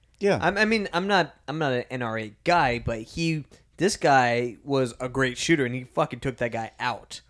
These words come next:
Speaker 1: Yeah.
Speaker 2: So the, the N R A guy was actually a hero.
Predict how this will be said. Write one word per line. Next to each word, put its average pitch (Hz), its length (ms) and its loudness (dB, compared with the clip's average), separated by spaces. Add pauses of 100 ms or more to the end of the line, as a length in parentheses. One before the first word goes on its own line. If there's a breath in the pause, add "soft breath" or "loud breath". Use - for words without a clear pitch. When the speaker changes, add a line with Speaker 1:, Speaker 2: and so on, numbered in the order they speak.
(100)
Speaker 1:
Yeah. 87 220 -6 (240)
Speaker 2:
So 127 300 -2
the, 135 280 -4 (220)
the - 160 -4
N 156 140 0
R 143 180 2
A 180 140 4
guy 123 720 0
was 123 160 -8
actually 117 380 -6
a - 20 -16
hero. 127 540 -4